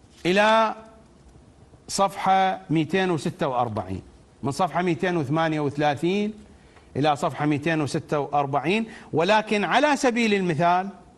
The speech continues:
الرواية عن الإمام العسكري عليه السلام يصف ذلك الشاب، يقول: "دينه الصلاة على محمد وآله الطيبين". دينه، دين هذا الشاب،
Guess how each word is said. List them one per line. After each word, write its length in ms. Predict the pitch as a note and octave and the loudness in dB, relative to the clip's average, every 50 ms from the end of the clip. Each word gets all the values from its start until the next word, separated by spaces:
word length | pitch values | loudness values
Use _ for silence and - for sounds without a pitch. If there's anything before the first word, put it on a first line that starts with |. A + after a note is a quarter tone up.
| - - - | -12 -6 -4
الرواية 400 | D#3 D#3 D#3+ E3+ F#3 G3 F#3+ F3+ | 0 0 2 2 4 4 2 2
عن 180 | D#3+ E3+ F3+ F3+ | 0 0 0 0
الإمام 400 | E3+ E3+ E3 F3 E3+ E3 D#3+ D#3+ | 0 0 2 2 2 2 0 0
العسكري 500 | D3+ C3 D3+ D3+ - - E3 D#3 D3 C#3 | 0 -2 -2 -2 -2 -2 -2 -2 0 0
عليه 240 | B2+ C#3+ C#3+ C#3 | 0 0 0 0
السلام 460 | C3+ B2+ - D#3 D#3 F3 G3 G#3 G#3+ G#3+ - - - - - - - - - - | -2 -2 -2 -2 0 0 0 -2 -4 -6 -10 -16 -20 -20 -20 -20 -20 -18 -8 -2
يصف 420 | - F3 A3+ A#3+ - - A#3 E3+ G#3+ | 0 2 2 2 0 -2 -2 0 0
ذلك 440 | G#3 G3 A3 G#3+ G#3+ G3 F3 - F#3+ | 2 2 2 2 2 0 -2 -2 -2
الشاب، 400 | D#3+ - - F#3 E3+ D3+ B2 G#2+ - - - - - - - - - _ - | -4 -2 0 2 2 2 2 0 -6 -16 -20 -20 -20 -20 -20 -20 -12 _ -2
يقول: 500 | D3 E3 D#3+ F#3+ G3+ G#3+ G#3+ G3 F3+ E3 - - - - - - - - - - - | -2 -2 0 0 2 2 2 0 0 -4 -8 -14 -20 -20 -20 -20 -20 -20 -16 -8 -4
"دينه 920 | C3 C3 C3 D3+ A#3+ D4+ E4 E4 E4 D4 C4+ G3 C#3+ D3 C3+ B2 A2 - - - | -2 0 2 4 4 4 4 4 4 4 2 2 0 0 0 -2 -2 -2 -2 -2
الصلاة 500 | C#3+ D3+ - - E3+ E3 E3+ E3+ D#3 - - | -2 -2 -2 -2 0 2 4 4 2 2 0
على 360 | D#3 C3 C#3+ D3+ D3 C#3+ C#3 | 0 0 2 2 2 2 2
محمد 500 | C3 B2+ - - F#3 F#3 F3+ F#3 F#3 E3 | 0 -2 -2 -2 -2 0 0 0 0 2
وآله 580 | F#3 F3 D3+ C#3+ C3+ C#3+ D#3 E3 D#3+ D#3+ D#3+ E3 | 2 2 2 2 2 2 2 2 2 0 0 -2
الطيبين". 540 | D3+ - C#3+ B2 A#2+ A2+ G#2 F2+ F2+ E2 - - - - - - - - | -2 -4 -4 -4 -2 -2 -4 -4 -6 -10 -12 -14 -20 -20 -20 -10 -4 0
دينه، 540 | C3+ G3 B3 C4 A#3+ F#3+ C3+ A2+ G#2+ G#2+ A2+ | 2 2 4 4 2 2 0 -2 -2 -2 0
دين 240 | C3 G3 B3 A3+ E3+ | 0 2 2 2 2
هذا 220 | E3 D3 C3+ A#2+ | 0 0 -2 -2
الشاب، 320 | G#2 - - A2+ F#2 F2 | -6 -6 -6 -6 -6 -8